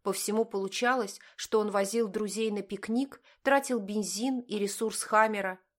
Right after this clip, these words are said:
Сейчас пьяные, сытые, они покачивались в уютном кондиционированном салоне и знали, что он, стеклянно-трезвый,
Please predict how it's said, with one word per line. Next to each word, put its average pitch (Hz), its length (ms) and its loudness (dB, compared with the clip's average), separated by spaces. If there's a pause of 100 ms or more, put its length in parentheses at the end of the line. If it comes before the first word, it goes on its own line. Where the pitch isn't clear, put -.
(160)
Сейчас 190 400 -4
пьяные, 208 540 2
сытые, 208 560 -6 (180)
они 294 220 0
покачивались 220 840 0
в 185 80 -6
уютном 196 460 -4
кондиционированном 185 1080 -2
салоне 226 720 0 (320)
и 233 100 4
знали, 240 440 2
что 190 300 -2
он, 226 220 0 (200)
стеклянно-трезвый, 196 1200 -2